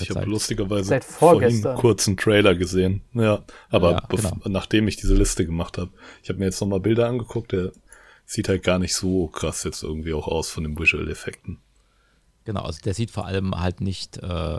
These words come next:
Speaker 2: innovativ aus, ne? Also der
Speaker 1: Ja.
Speaker 2: sieht halt aus, als ob bestimmt ganz gut gemachte Effekte, aber nicht, äh,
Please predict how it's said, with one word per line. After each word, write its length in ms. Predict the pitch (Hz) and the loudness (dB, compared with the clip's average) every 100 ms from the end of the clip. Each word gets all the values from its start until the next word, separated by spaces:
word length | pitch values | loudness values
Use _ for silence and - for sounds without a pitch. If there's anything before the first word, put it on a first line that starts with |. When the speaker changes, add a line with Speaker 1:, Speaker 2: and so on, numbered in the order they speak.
| - | -6
Speaker 2:
innovativ 600 | 90 92 - - 117 - | -6 -4 -8 -4 -4 -4
aus, 300 | 87 - - | -12 -14 -10
ne? 200 | 98 127 - | -6 -6 -6
Also 220 | - 82 | -8 -2
der 100 | 104 95 | 0 -2
Speaker 1:
Ja. 20 | |
Speaker 2:
sieht 220 | 95 95 | -4 -6
halt 160 | 82 - | -6 -4
aus, 200 | 80 - | -6 -6
als 180 | 92 - | -12 -12
ob 200 | - - - _ _ _ _ - 92 _ | -14 -18 -20 _ _ _ _ -20 -20 _
bestimmt 320 | 120 95 95 | -8 -6 -4
ganz 200 | 87 - | -6 -6
gut 160 | 92 - | -10 -4
gemachte 300 | 87 80 - | -4 -4 -4
Effekte, 340 | 110 - - | -4 -2 -4
aber 160 | - 80 | -4 -4
nicht, 400 | 87 - - | -6 -8 -12
äh, 60 | - | -12